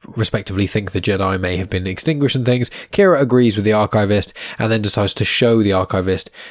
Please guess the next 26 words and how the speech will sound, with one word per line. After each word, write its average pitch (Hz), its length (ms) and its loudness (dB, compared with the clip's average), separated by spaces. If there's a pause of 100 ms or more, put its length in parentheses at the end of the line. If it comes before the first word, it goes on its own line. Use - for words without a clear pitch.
some 104 240 0
artifacts 107 560 -4
she 95 140 -2
has, 87 260 -4
including 143 480 0
the 127 120 2
Thought 131 500 0
Dowser. - 480 -6 (480)
What 151 180 -2
Kira 208 320 4
wants 127 280 2
is 117 120 -2
for - 80 0
the 123 120 2
archivist 139 580 2
to 107 60 0
find 107 260 0
her 101 120 0
a 98 60 0
Jedi 104 380 2
to - 100 -4
help 95 260 -2
her, - 200 -4 (120)
more 190 300 4
specifically 117 760 0 (140)
Yoda. 95 500 -4